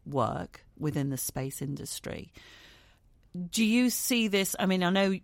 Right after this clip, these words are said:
the U K is working on a, you know, having its own spaceport, but they, they don't have their own launchers. Do you see this as a potentially, um, the end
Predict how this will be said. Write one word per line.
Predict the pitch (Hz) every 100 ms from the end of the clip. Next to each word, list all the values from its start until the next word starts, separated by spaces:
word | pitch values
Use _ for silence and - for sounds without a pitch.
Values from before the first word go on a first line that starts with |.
| -
the | 170 196
U | 185
K | 180 170
is | 165
working | 170 165 160 156
on | 156
a, | 147 139 -
you | 175
know, | 143 147
having | 165 160 156
its | -
own | 165 147
spaceport, | 180 - 262 247 - 226 214
but | - -
they, | 131 135 _ -
they | 160
don't | 151
have | 151 156 147
their | 139
own | 139 139 139 - _ _ _ -
launchers. | 190 220 196 - 131 - - - - - - -
Do | 214
you | 233 247
see | - 233
this | 208 196
as | 170
a | 175
potentially, | - 170 180 185 - 180 170 165 151 -
um, | - 151 147 151 151 151 - _ _ _
the | 175 190 -
end | 208 214 185 160 156